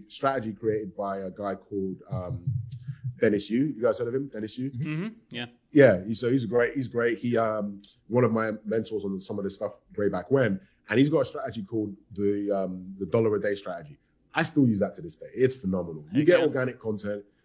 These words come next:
Speaker 1: you put a dollar a day behind it, and it will get out to a lot of people. So there's ways of kind of turbocharging your organic content.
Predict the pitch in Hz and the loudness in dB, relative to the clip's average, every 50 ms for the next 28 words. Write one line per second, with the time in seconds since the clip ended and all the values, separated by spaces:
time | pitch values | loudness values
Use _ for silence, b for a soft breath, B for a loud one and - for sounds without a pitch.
0 | _ _ 123 139 143 165 170 - 147 123 107 139 127 123 120 113 95 110 110 95 | _ _ 4 4 4 4 2 2 0 2 4 6 6 6 6 6 4 2 0 0
1 | 107 104 92 101 98 101 95 98 98 - - _ - 165 196 214 185 170 147 131 | -2 -4 -4 -4 -4 -4 -4 -4 -4 -6 -8 _ 0 4 4 4 4 4 2 2
2 | 147 131 120 113 113 - - - 113 104 101 101 101 98 98 - 95 90 - 82 | 2 2 0 -2 -6 -8 -8 -8 -4 -2 0 0 -2 -4 -6 -8 -8 -8 -8 -12
3 | 78 b b b b b b b - - - 156 143 143 139 139 139 147 156 147 | -18 b b b b b b b -6 4 8 10 10 10 10 8 6 4 0 0
4 | 139 147 180 196 202 190 170 156 - - 143 139 135 117 - - - 147 135 120 | 2 2 4 6 6 6 4 2 0 -2 -2 -2 -2 -2 -4 -6 -4 -2 0 0
5 | 120 113 - - 113 110 104 110 104 101 98 98 98 104 98 90 - - - 113 | 0 0 -2 -4 -6 -8 -6 -6 -6 -4 -4 -2 -2 -4 -4 -6 -8 -6 -6 -4
6 | 120 - 143 139 147 | -2 0 0 0 -2